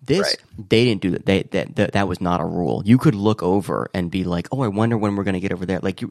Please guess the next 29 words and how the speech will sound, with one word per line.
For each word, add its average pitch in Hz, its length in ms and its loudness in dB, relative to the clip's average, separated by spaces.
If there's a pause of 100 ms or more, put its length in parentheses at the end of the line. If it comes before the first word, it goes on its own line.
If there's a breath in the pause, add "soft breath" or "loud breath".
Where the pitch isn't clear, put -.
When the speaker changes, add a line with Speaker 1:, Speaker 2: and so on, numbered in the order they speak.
(160)
Speaker 1:
like, 123 160 0 (180 loud breath)
literally 208 160 2
sometimes 165 260 0
it - 20 -2
was 110 100 -4
just, - 160 -8
like, 101 240 -2
a, 104 100 0 (220)
a 107 100 0
waist-high 95 680 0
fence - 480 -2
between 95 400 -2
you 101 340 4
and, 95 180 -2
like, 90 240 0
another 92 360 2
part 90 240 0
of 87 60 -4
the 92 60 -4
line 90 200 0
where 95 80 -4
you 85 40 -2
could - 140 -8
see - 160 -2
people 92 300 -4
Speaker 2:
Wow. 92 260 2
Speaker 1:
moving. - 200 -4 (440 loud breath)
You 135 120 4
know, 107 120 2